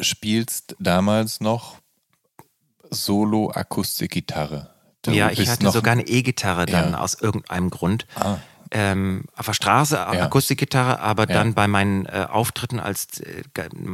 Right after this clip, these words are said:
Speaker 2: ersten Maximilian Hecker Auftritten
Speaker 1: Genau, da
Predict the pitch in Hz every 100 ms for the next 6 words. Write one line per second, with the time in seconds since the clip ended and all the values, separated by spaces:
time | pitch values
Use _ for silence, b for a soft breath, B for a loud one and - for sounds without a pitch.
0 | 90 - 104 117 - 107 110 - 104 98
1 | 101 123 - 90 - - - 113 - 98
2 | 95